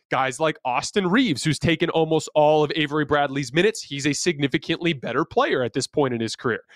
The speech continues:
It's been Stanley Johnson taking over for Trevor Ariza.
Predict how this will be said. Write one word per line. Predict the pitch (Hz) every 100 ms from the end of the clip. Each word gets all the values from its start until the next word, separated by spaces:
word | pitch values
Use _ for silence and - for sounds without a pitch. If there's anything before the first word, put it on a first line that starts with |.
| - -
It's | - -
been | 175 175
Stanley | - - 123 143 170
Johnson | 135 147 170 - 185
taking | 196 196 190
over | 196 208
for | 208
Trevor | 202 214 214 220
Ariza. | 262 233 139